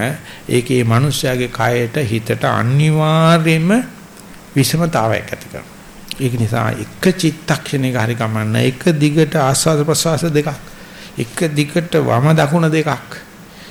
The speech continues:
බලා ගන්න පුළුවන් වෙච්ච දවසේ මේක වැඩි කිරීම සඳහා අදිෂ්ඨාන කරලා ඉදිරියට යනවා කියන එක එච්චරම අසාධාරණ දෙයක් නෙවෙයි, අපි කරන පුහුණුවක් නෙවෙයි. මේක කරගෙන කරගෙන යනකොට මේකට ලැබෙන ආනිසංස වැටහෙන්න පටන් ගන්නකොට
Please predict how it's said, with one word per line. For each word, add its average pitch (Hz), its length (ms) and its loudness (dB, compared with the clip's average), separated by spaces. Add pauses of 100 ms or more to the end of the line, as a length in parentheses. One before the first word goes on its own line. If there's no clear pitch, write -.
(100)
බලා 135 460 2
ගන්න 143 260 2
පුළුවන් 131 340 2
වෙච්ච 123 200 -4
දවසේ 123 360 0
මේක 117 260 0
වැඩි 120 260 0
කිරීම 117 300 -4
සඳහා 117 640 -2 (580)
අදිෂ්ඨාන 123 720 0
කරලා 123 260 0
ඉදිරියට 117 380 0
යනවා 120 340 0
කියන 131 180 -2
එක 127 100 -6
එච්චරම 139 760 -2
අසාධාරණ 131 720 0
දෙයක් 123 260 -2
නෙවෙයි, 117 380 -2
අපි 110 160 -6
කරන 113 260 -4 (460)
පුහුණුවක් 120 520 2
නෙවෙයි. 85 200 -8 (760)
මේක 143 300 2
කරගෙන 147 420 0
කරගෙන 151 340 0
යනකොට 147 360 -2
මේකට 139 360 -2
ලැබෙන 135 320 0
ආනිසංස 139 720 0
වැටහෙන්න 131 540 2
පටන් 139 400 0
ගන්නකොට 135 520 0